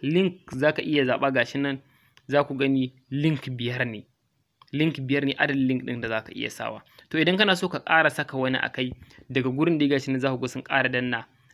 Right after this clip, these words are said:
add link, sai ka ƙara dannawa a kan add link. To sai ka je ka ɗauko wani link na social media ɗinka, ka ƙara sawa a gurin. In sha Allah a cikin wannan channel namu mai albarka za mu yi muku bayani a kan yacca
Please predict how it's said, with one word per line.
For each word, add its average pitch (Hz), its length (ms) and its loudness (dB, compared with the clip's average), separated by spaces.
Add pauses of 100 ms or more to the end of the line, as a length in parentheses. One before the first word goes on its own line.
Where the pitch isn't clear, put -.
add 135 200 2
link, 131 320 0
sai - 180 -4
ka - 100 -8
ƙara 151 320 2
dannawa 143 500 2
a 127 40 -4
kan 127 220 -10
add 127 140 -6
link. 117 280 -8 (300)
To 135 100 -4
sai 160 160 2
ka 151 120 2
je 139 120 0
ka - 100 -2
ɗauko - 280 -8 (180)
wani 139 120 0
link 143 260 -2
na 127 140 -2
social 131 360 -4
media 123 320 -2
ɗinka, 113 320 -6 (300)
ka - 100 -8
ƙara 135 260 4
sawa 120 300 -4
a 107 60 -8
gurin. 107 180 -10 (240)
In 151 80 -2
sha 175 140 6
Allah 160 220 4
a 139 40 2
cikin 147 180 -4
wannan 143 220 -2
channel 139 200 -2
namu 131 180 2
mai 131 100 0
albarka 123 380 -4
za 135 160 0
mu 135 40 0
yi 127 60 0
muku 123 240 -4
bayani 120 320 -4
a 120 60 -10
kan 120 240 -10
yacca 120 280 -6